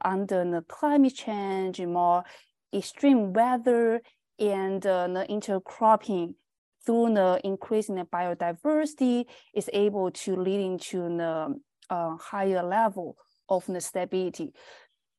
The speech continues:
And also other benefit I can think about, for example, reducing the chemical use.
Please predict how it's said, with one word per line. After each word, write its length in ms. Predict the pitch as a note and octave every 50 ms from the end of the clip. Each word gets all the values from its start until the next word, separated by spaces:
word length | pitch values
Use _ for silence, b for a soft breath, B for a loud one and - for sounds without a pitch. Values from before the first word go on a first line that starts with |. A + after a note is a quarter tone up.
| _ -
And 200 | - B3 C4+ C4+
also 520 | C#4+ - B3 D#4 E4+ D#4 - D4+ C#4+ C#4 C4+
other 260 | - A3 C#4 D4 C4+
benefit 420 | - C4 B3+ C4+ C4 - - G3 F3+
I 60 | F3+
can 180 | - - G3+
think 220 | F#3 - G#3 G#3 G3
about, 580 | F#3 - F3+ F3+ F3 F3 E3+ E3+ E3+ F3 F3+
for 80 | - F#3+
example, 520 | F#3 F3+ F3 F#3 F3+ F3+ E3+ - F3+ E3+ F3
reducing 500 | F3 F3 F3 - G3+ G3+ F3+ - - E3
the 80 | E3
chemical 560 | D#3+ - - - G3 G3+ G3+ F#3+ - - E3+ E3+
use. 520 | F3 F3 F3+ F#3+ F#3 F#3+ F#3+ F#3 - -